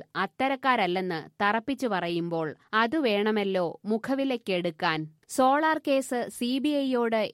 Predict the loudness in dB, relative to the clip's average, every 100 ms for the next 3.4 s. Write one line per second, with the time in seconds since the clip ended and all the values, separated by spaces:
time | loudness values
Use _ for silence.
0 | -2 -2 0 0 0 2 2 4 2 2
1 | 0 0 0 -2 -2 0 2 0 0 0
2 | -4 -4 -2 -2 0 0 2 0 0 0
3 | -2 -4 2